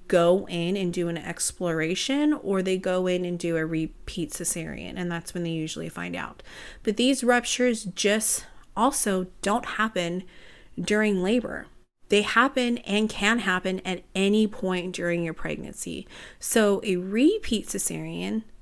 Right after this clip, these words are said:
does not lessen your risk in future pregnancies and birth of a uterine rupture. I hope that makes sense, because this can happen no matter what.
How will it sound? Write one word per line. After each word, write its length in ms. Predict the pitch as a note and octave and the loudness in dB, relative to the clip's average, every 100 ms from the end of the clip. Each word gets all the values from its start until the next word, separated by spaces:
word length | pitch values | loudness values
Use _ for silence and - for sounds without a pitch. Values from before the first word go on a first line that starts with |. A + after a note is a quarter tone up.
| - | 2
does 200 | G#3+ G3+ | 4 4
not 380 | G#3 G#3+ B3+ A#3+ | 4 4 2 2
lessen 600 | G3+ A3 B3 - G3+ F#3 | 2 2 2 0 0 0
your 240 | F3+ F3+ | 0 0
risk 580 | F3 F3 A3+ C#4 - - - | 0 0 0 0 -4 -6 -4
in 140 | F#3 | -4
future 420 | - G3 F#3+ G3+ | -2 -4 -2 -2
pregnancies 640 | F#3+ F#3 F3+ F#3 F#3 F3+ E3+ | -2 -2 -2 -4 -4 -4 -4
and 160 | E3+ | -4
birth 280 | E3+ E3 E3 - - | 0 -2 -2 -8 0
of 200 | F#3 F#3 | 2 2
a 60 | |
uterine 500 | F3+ D#3+ D#3+ D#3 D#3 | -2 0 0 -2 -2
rupture. 500 | D#3 - - - - - - - | -6 -8 -10 -10 -12 -16 -20 -4
I 120 | - G3 | 2 4
hope 220 | A#3 A#3+ | 4 4
that 160 | G3+ | 2
makes 240 | F3+ E3+ - | 2 -2 0
sense, 420 | F#3 C3+ - - - - - | -4 -4 -6 -8 -10 -20 -8
because 540 | - G#3 G3 F#3+ F3+ - - | -2 0 2 2 2 -2 0
this 220 | G#3+ A#3 | 4 6
can 140 | - A#3+ | 6 2
happen 380 | G#3 F#3+ G3+ F#3 | 4 2 2 2
no 100 | F3+ | 2
matter 280 | E3 D3+ | 2 2
what. 340 | D3 D3+ C#3 | 2 2 0